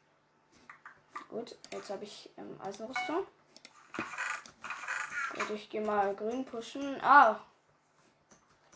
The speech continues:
Blau ist da. Oh, Blau hat, ähm, äh, äh, äh, äh, äh, mich geholt. Ähm,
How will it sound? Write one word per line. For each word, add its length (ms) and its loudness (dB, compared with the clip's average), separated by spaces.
Blau 220 8
ist 200 4
da. 220 6
Oh, 180 6
Blau 200 12
hat, 200 8
ähm, 440 0
äh, 220 2
äh, 240 0
äh, 260 0
äh, 220 0
äh, 300 0
mich 400 -2
geholt. 560 2
Ähm, 400 -2